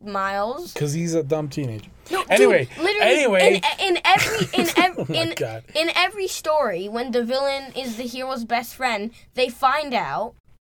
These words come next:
Speaker 1: and then, and then they're like, "Oh, I didn't know." <laughs>
Speaker 2: That's why they need to wear glasses. If they put on gla-, listen, Clark Kent showed us, man. You put on a couple, uh, a couple shades, some glasses,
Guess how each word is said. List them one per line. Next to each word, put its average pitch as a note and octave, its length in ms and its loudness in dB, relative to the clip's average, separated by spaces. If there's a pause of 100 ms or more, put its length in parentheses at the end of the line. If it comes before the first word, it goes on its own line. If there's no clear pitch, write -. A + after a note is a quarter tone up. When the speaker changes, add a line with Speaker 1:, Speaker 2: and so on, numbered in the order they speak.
Speaker 1:
and B3+ 240 0
then, B3 560 2
and A#3 240 -2
then B3+ 340 0
they're A#3+ 160 -2
like, A3+ 500 -4 (400)
"Oh, A#3+ 680 0
I G#3 160 -2
didn't A3 560 -10
know." G#3 680 -2 (260)
<laughs> B2 300 0
Speaker 2:
That's D#3+ 400 2
why C#3+ 320 0
they C3 180 0
need C3 200 -2
to - 80 -6
wear B2 180 -2
glasses. A2+ 640 -6 (1400)
If C#3 160 0
they C#3+ 120 2
put F#3 200 2
on F3 200 0
gla-, D#3+ 280 2
listen, F3+ 340 2
Clark E3+ 320 0
Kent G#3+ 240 -2
showed G3+ 320 2
us, C#3+ 160 0
man. C3+ 320 -2
You C#3 120 -2
put F3+ 200 0
on F#3+ 140 0
a F#3 80 -2
couple, F#3 300 2
uh, D#3 260 -2
a D3 40 -4
couple E3+ 280 0
shades, F#3 460 0
some D#3 140 0
glasses, E3+ 640 -2